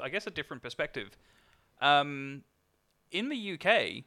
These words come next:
Nintendo, from my memory, and this, I had a Super Nintendo and a Mega Drive. Um, from memory, Sega were more popular.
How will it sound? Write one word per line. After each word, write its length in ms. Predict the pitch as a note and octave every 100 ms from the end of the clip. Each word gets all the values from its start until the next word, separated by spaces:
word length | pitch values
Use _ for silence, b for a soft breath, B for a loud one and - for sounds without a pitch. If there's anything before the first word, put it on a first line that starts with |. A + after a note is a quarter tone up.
| -
Nintendo, 540 | C#3+ C#3+ G#3+ F#3+ C3+
from 220 | C3 E3+ D3+
my 160 | F3+
memory, 400 | F#3 E3+ B2+ G#2
and 140 | A2 B2
this, 240 | B2+ - D3+
I 100 | D#3+
had 140 | D3
a 40 |
Super 220 | C3+ D3+ C3+
Nintendo 400 | B2 C#3 B2 A#2
and 220 | A#2+ B2+
a 40 | A#2
Mega 220 | A#2 A2
Drive. 360 | G#2 - - - _ _ _ _ _ _ -
Um, 500 | C3 C3+ C3+ C3 C3
from 340 | - A3 C#4 E3
memory, 360 | G#3 D#3+ A#2+
Sega 520 | A#2 - E3+ G3+ G#3
were 120 | F#3+ E3+
more 240 | D3 E3+
popular. 560 | - G3 - A#2 -